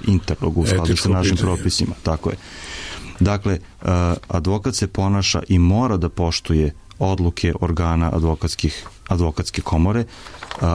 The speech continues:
Speaker 1: a u pogledu obustave rada, pošto i o tome postoji u Kodeksu profesionalne etike izričita odredba i norma, dakle, obustavu rada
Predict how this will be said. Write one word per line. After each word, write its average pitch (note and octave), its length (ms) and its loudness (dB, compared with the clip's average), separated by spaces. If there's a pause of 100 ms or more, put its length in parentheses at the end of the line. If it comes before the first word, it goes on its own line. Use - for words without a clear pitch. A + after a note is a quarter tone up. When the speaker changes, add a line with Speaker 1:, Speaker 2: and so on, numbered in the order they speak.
Speaker 1:
a F#2+ 200 0
u A2+ 140 2
pogledu A2 600 2
obustave G2+ 600 0
rada, G2 300 0
pošto - 320 0
i F2 60 4
o E2+ 60 2
tome A2+ 320 2
postoji F2 540 0
u E2 80 2
Kodeksu F2 440 0
profesionalne E2 640 2
etike - 320 0
izričita A2+ 680 0
odredba G2+ 520 0
i F#2 80 4
norma, F2+ 480 4 (540)
dakle, F2+ 340 0
obustavu A2+ 580 0
rada G#2 380 0